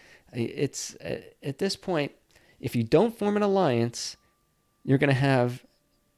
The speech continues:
a probably fracturing of the party in the next six months, and Donald Trump's easily gonna win.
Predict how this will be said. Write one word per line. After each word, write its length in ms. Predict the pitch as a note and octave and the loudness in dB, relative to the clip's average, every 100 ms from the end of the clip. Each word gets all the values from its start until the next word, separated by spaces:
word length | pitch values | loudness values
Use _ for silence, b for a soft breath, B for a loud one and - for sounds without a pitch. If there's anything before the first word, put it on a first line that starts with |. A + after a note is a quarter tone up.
| - | -6
a 380 | A#2+ A#2 A2+ G#2+ - | 0 2 2 -2 -2
probably 500 | D#3 D3 A#2+ B2 G#2+ | 0 0 0 0 0
fracturing 640 | - C#3 C#3 - D3 C3 | 0 2 2 0 -2 0
of 60 | B2+ | -2
the 100 | B2+ | -4
party 540 | - A2 G#2+ G#2 - b b b b - | 0 0 0 -4 -6 b b b b -6
in 160 | A2+ | -2
the 80 | A2 | 0
next 280 | A#2 A#2 - | 0 -2 -2
six 260 | C3+ - | -4 -4
months, 420 | A2+ E2+ F#2 - - _ _ _ _ _ _ | -4 -4 -6 -10 -14 _ _ _ _ _ _
and 360 | G#2+ G#2 G2+ F#2+ | -2 0 0 0
Donald 300 | A#2 A2 A2 | -2 0 -2
Trump's 300 | - G2+ - | -4 -4 -4
easily 400 | C3 A#2+ A2 G#2+ | -6 -4 -2 -2
gonna 180 | G2 F#2 | -4 -6
win. 220 | E2+ - | -8 -12